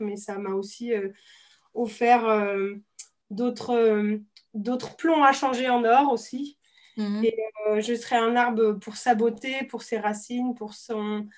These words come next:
Speaker 1: pour sa connexion avec le ciel et pour ce qu'il apporte aux gens, en fait. Et parce qu'il y en a des millions, tous différents, et, et qui se jugent pas. J'ai, j'ai pas l'impression qu'ils se jugent les uns les autres, mais que,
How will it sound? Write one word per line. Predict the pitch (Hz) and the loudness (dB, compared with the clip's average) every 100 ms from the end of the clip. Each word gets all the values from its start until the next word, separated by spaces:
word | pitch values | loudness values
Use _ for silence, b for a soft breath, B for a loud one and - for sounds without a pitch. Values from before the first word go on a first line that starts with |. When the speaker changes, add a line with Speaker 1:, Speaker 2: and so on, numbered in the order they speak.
| B B _ | B B _
Speaker 1:
pour | 240 | -14
sa | - 240 | -2 -2
connexion | 240 240 233 - 254 | 0 0 0 0 0
avec | 233 226 226 | 2 0 -2
le | 214 | -8
ciel | 262 262 | -6 -2
et | 233 | -2
pour | 208 214 | -4 -14
ce | - | -12
qu'il | 214 | -8
apporte | 196 196 190 - | -8 -10 -14 -10
aux | 196 | -10
gens, | 202 202 | -8 -12
en | 190 | -12
fait. | 185 - _ _ _ _ _ - | -14 -20 _ _ _ _ _ -10
Et | 208 | -10
parce | 202 185 - | -6 -8 -8
qu'il | 185 202 | -10 -8
y | |
en | 202 | -6
a | 190 | -6
des | 202 | -4
millions, | 208 214 208 220 240 254 254 | 0 0 2 0 0 -4 -8
tous | 240 214 | -8 -8
différents, | 196 214 214 202 202 208 226 240 | -4 -4 -2 -2 -2 -4 -4 -6
et, | 202 185 185 175 175 170 165 165 _ _ _ _ _ - | -8 -10 -10 -16 -20 -20 -20 _ _ _ _ _ _ -10
et | 214 | -10
qui | 220 254 | -8 -8
se | - 240 | -4 -2
jugent | 220 294 294 - | 2 2 2 -2
pas. | 269 269 262 | 4 6 6
J'ai, | 233 240 233 | 0 -6 -4
j'ai | 226 | -4
pas | 233 294 | 0 0
l'impression | 285 - 262 | 0 -4 -12
qu'ils | 262 226 | -8 -8
se | 208 220 | -4 -4
jugent | 208 254 277 | -2 -4 -4
les | 226 220 | -2 0
uns | 214 | 0
les | 220 214 | -2 -2
autres, | 254 254 | -6 -6
mais | 220 202 | -8 -6
que, | 214 196 196 | -6 -4 -6